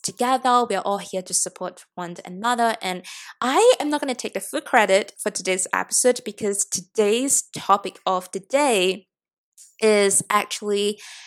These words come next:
suggested by an Instagram follower of mine. And I just wanna give a shout out to Vanessa Olivia Art. I'm gonna leave her Instagram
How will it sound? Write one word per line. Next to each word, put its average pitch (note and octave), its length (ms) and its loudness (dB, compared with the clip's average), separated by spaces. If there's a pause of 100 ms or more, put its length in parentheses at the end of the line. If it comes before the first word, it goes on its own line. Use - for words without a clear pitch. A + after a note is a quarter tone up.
(140)
suggested G3 1000 2
by F3+ 400 0
an F#3+ 180 -12
Instagram F3+ 640 -6
follower F3+ 720 -2
of F#3+ 160 -10
mine. C4+ 400 0 (140)
And A3 100 -2
I - 20 -4
just C#4 200 -4
wanna A4+ 120 -4
give F4 160 -4
a D#4 60 0
shout A3 300 0
out G3+ 220 -2
to G#3 420 -2
Vanessa G3 800 -2 (100)
Olivia G#3 920 2 (420)
Art. G#3+ 560 4
I'm G#3+ 100 -2
gonna B3+ 200 0
leave G3+ 320 -2
her - 80 -10 (100)
Instagram F3+ 640 -4